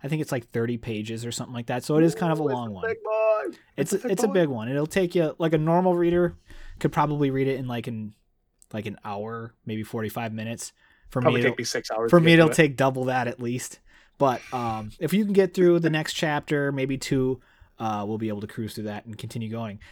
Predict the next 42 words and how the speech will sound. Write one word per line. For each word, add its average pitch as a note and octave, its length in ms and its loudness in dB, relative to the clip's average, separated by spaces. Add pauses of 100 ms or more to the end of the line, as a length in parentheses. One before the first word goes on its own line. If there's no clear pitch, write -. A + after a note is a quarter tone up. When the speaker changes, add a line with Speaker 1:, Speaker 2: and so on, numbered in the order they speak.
(160)
Speaker 1:
because B2 480 -2
there C#3 200 2
are C3 180 0
a C3 80 0
lot A2 220 -4
of A2 80 -8
chapters A2+ 400 -6
in A2 60 -6
this G2+ 100 -8
book. - 360 -18 (760)
Speaker 2:
Yes. - 260 -12
Speaker 1:
Did C#3+ 100 -2
you C#3+ 80 0
see D3+ 140 2
how D3+ 100 2
many? E3+ 300 0 (1120)
There's B2 180 -4
Speaker 2:
There's - 20 -6
a B2 80 -2
lot. A#2+ 60 -2
Speaker 1:
sixty-nine. A#2+ 640 -2 (540)
Speaker 2:
Oh. A#3+ 500 6
Speaker 1:
Nice. - 1000 0 (720)
Nice. A2 500 -2
Speaker 2:
Nice. - 380 -10
Speaker 1:
Anyway, F#3+ 320 6
that's - 160 -12 (180)
Speaker 2:
Nice, - 160 6
Speaker 1:
gonna G3+ 160 6
do E3+ 140 6
Speaker 2:
nice, F3+ 180 8
Speaker 1:
it - 40 -10
for, D3+ 240 4
Speaker 2:
nice. C#3+ 180 -6 (420)
Speaker 1:
uh, C3+ 220 0
this D3 220 0
week's D#3 220 2
episode D3 580 0
of A2+ 320 -4
Random A#2+ 260 -6
Book B2 160 -4
Club A#2+ 280 -4